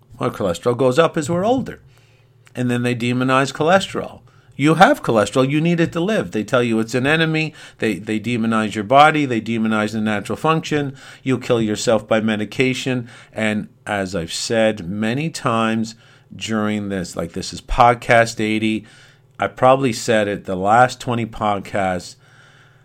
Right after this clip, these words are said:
They can't, like, they know they can't come out and shoot you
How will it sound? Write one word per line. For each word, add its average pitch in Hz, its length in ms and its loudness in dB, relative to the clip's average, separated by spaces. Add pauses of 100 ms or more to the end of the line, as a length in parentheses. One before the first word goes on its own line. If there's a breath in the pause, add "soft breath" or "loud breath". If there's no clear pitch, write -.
(720 soft breath)
They 110 120 -6
can't, 160 560 -2 (720)
like, 123 220 -2
they 147 200 2
know 135 400 2
they 156 160 4
can't - 880 -6
come 120 420 -4
out 104 380 -2
and 87 340 -12
shoot - 540 -4
you 131 540 -2